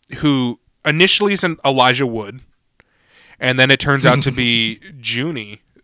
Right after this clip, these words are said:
Speaker 1: who is now dating Meghan Trainor and shopped for dildos at one time.
Speaker 2: Oh,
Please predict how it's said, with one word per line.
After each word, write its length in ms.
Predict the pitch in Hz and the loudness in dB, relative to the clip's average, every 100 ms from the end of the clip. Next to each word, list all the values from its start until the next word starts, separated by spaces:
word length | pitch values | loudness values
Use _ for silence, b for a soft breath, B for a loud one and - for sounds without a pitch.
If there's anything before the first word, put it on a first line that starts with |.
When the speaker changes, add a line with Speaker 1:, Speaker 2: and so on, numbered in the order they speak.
| 123 | -14
Speaker 1:
who 240 | 123 120 | -10 -8
is 160 | 117 107 | -8 -6
now 200 | 120 117 | -6 -4
dating 600 | 117 117 113 110 110 107 | -2 -2 -2 -6 -12 -18
Meghan 360 | - 117 110 110 | -12 -10 -8 -10
Trainor 480 | - 123 107 95 - - | -10 -10 -10 -16 -20 -18
and 380 | 120 107 104 104 | -18 -16 -18 -14
shopped 340 | - 107 110 | -8 -8 -10
for 120 | - | -14
dildos 380 | 110 113 113 101 | -12 -10 -10 -12
at 80 | 98 | -16
one 160 | 101 107 | -20 -20
time. 300 | 104 104 104 _ b b b b b b b b _ - | -20 -20 -20 _ b b b b b b b b _ 2
Speaker 2:
Oh, 320 | 233 233 | 4 6